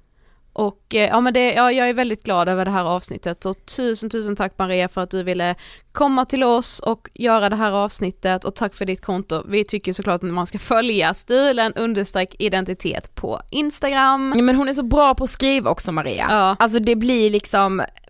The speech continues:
Speaker 2: man, man fastnar, man läser, man kan, helt plötsligt har det gått så en timme och jag har läst hur många inlägg som helst.
Speaker 1: Ja,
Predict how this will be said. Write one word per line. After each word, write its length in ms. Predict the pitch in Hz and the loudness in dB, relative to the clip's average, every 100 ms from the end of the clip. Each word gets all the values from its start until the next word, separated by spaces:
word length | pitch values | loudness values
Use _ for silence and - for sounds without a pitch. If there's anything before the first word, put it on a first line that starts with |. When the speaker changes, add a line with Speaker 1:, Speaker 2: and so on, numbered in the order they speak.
| - - | -20 -4
Speaker 2:
man, 460 | 226 233 226 220 - | 4 4 4 0 2
man 200 | 226 226 | 2 2
fastnar, 600 | - 269 - - 165 131 | 0 -2 0 -4 -4 0
man 280 | 202 208 240 | 2 2 4
läser, 360 | 226 185 - | 2 0 -2
man 140 | 208 208 | 0 2
kan, 180 | 226 214 - - | 0 -2 -8 0
helt 240 | 247 226 | 2 4
plötsligt 240 | 262 240 240 | 2 2 0
har 80 | |
det 60 | 240 | 2
gått 220 | 233 226 | 0 0
så 100 | 240 - | -2 2
en 260 | 262 220 220 | 2 2 0
timme 500 | - 247 208 160 135 | 0 0 0 2 2
och 180 | 180 | 4
jag 200 | 196 208 | 4 4
har 120 | 214 220 | 6 6
läst 280 | 208 196 | 2 0
hur 80 | 208 | 0
många 180 | 202 196 | 2 0
inlägg 340 | 202 196 180 | 0 0 -2
som 140 | 180 185 | -2 0
helst. 340 | 196 92 - | 0 0 0
Speaker 1:
Ja, 260 | 214 190 | 2 2